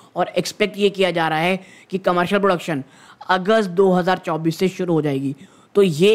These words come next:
एक बहुत ज़्यादा इंपॉर्टेंट चीज़ थी, ठीक है। और अगर हम नीचे चलें तो भाई गुजरात में जो मैंने ऊपर चर्चा की,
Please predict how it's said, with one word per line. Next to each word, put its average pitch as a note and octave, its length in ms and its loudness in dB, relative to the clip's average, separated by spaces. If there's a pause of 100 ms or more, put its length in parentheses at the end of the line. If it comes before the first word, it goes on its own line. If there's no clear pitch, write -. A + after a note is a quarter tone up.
एक F#3 140 0
बहुत E3+ 280 -4
ज़्यादा E3 220 -4
इंपॉर्टेंट D3 460 -6
चीज़ C3+ 160 -14
थी, C#3 200 -18 (340)
ठीक D#3 120 -6
है। G3+ 220 0 (680)
और F#3+ 200 4
अगर F#3 200 2
हम F#3 80 0
नीचे F3 200 0
चलें F#3 320 0 (360)
तो F3 80 0
भाई G3 260 2 (320)
गुजरात F3 460 0
में G3+ 80 -2
जो G3 80 2
मैंने F#3+ 160 2
ऊपर F#3 180 0
चर्चा F3+ 240 -2
की, F#3 260 -4